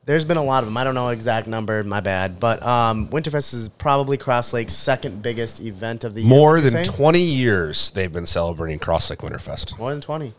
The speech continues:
Speaker 1: So,
Speaker 2: Yep.
Speaker 1: this is a couple big months coming up here for Cross Lake. Kicked off with the Winterfest. Um, I know it starts Friday. Moonlight's doing some fireworks, I think.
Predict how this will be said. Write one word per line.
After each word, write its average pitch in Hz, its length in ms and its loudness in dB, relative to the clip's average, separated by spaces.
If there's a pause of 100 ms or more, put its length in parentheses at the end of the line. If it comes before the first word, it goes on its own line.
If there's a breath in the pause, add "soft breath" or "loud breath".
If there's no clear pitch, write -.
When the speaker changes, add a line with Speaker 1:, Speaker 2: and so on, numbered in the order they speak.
(920 soft breath)
Speaker 1:
So, 123 360 2
Speaker 2:
Yep. - 360 -14
Speaker 1:
this 214 180 -4
is 311 100 -8
a 285 60 -10
couple 175 260 -4
big 143 240 -4
months 131 240 -4
coming 113 220 -6
up 107 120 -6
here 110 120 -6
for 101 120 -10
Cross 104 340 -4
Lake. 98 240 -4
Kicked 113 260 -8
off 104 240 -2
with 98 160 -6
the 101 80 -6
Winterfest. 98 680 -4
Um, 98 240 -2
I 104 60 -2
know 101 120 -4
it 85 80 -8
starts 101 220 -6
Friday. 139 560 2 (460 soft breath)
Moonlight's 127 340 -2
doing 120 180 -2
some 98 140 -6
fireworks, 131 460 2
I 120 60 -2
think. 120 480 -4